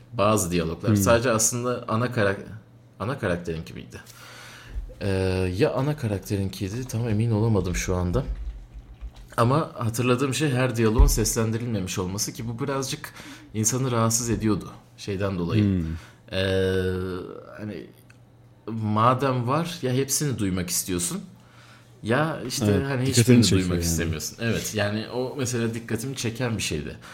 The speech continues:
Speaker 1: Aynı
Speaker 2: Hmm.
Speaker 1: şekilde, e, işte o oyunda pozisyon referansına göre, e, seslerin verilmesi durumu. E,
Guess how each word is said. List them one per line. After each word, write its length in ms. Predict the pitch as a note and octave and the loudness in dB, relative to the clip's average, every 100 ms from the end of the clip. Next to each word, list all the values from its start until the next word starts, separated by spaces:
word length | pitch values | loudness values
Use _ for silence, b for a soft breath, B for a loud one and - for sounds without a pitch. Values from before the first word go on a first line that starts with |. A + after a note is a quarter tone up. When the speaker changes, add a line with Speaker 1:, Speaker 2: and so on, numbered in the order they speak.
| B B B | B B B
Speaker 1:
Aynı 180 | G#2+ B2+ | -2 0
Speaker 2:
Hmm. 60 | C3 | 4
Speaker 1:
şekilde, 680 | G2 F2+ B2+ C3 C3 B2 - | 4 4 2 2 2 0 -4
e, 100 | A2 G#2+ G#2+ G#2 G#2 F#2+ - - - - | 0 2 4 4 4 0 -8 -20 -20 -10
işte 200 | - - | -6 -2
o 140 | A2 | 2
oyunda 440 | A#2+ A#2 G#2+ A2 A2+ | 2 4 2 0 -2
pozisyon 520 | G#2 G2+ - A2+ A2 | -4 -4 0 0 2
referansına 600 | G#2+ A#2 G#2 G#2 - A2 | 2 0 0 0 0 0
göre, 420 | G2+ G2+ G2 - - - F2+ | 2 2 2 -2 -10 -8 -2
e, 600 | F2+ F2 F2 F2 F2 F2 | 0 2 2 2 2 0
seslerin 600 | - F#2+ - G#2 A2 F#2+ | 0 2 2 2 2 2
verilmesi 680 | F#2+ F#2+ F#2+ F#2 - E2+ F#2 | 0 0 0 0 0 0 -2
durumu. 400 | E2+ D#2+ D2 - B B B B B | -2 -2 -6 -10 B B B B B
E, 60 | - | -8